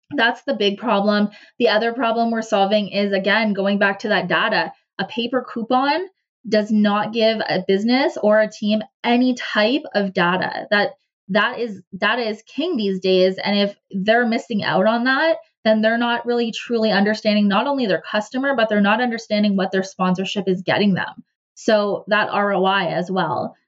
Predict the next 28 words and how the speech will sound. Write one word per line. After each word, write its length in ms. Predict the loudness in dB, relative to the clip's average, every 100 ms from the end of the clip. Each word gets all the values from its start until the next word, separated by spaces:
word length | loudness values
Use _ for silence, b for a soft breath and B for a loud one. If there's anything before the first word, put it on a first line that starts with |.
| -4
Uh, 200 | 0 2
that's 240 | 2 0 -4
the 60 | -16
second, 640 | -6 -4 -2 -2 -2 -4 -6
uh, 320 | -6 -4 -4 -6 -8 _ -6
second 360 | -2 0 2
issue 280 | 0 0 -2
that 200 | -2 -2
we're 300 | 0 0 -2
solving. 420 | -4 0 2 2
The 80 | 0
third 600 | 0 2 2 2 0 -4 _ _ _
is 380 | 2 4 4 2 _ _ _ 0
ninety 460 | 2 4 2 -2 -2
percent 440 | -2 0 0 0
of 100 | -2
sports 360 | -4 -4 -4 -4
fans 340 | 0 0 -2 -10
can't 460 | -8 0 2 2
name 340 | 2 2 4 2
more 140 | 2
than 160 | 2 0
five 480 | -2 0 0 0
of 180 | -2 -4
their 140 | -4 -4
favorite 380 | -2 -2 -2
team's 360 | -2 0 2 0
sponsors. 640 | -2 0 2 0 -4 -6